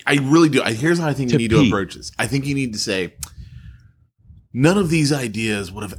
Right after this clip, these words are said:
Speaker 1: ever come to fruition had it not been for the loyalty of my good friend and mentor,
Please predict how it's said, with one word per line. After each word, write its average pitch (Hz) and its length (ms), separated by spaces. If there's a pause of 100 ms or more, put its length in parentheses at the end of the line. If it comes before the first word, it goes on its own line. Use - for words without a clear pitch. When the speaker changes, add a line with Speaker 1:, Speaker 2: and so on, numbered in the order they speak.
Speaker 1:
ever 175 280
come 151 300
to 139 100
fruition 107 640
had 110 240
it 107 160
not 135 460
been 113 480 (340)
for 127 140
the 120 160
loyalty 120 1000 (520)
of 113 160
my 113 180
good 139 540
friend 123 640
and 151 280
mentor, 120 840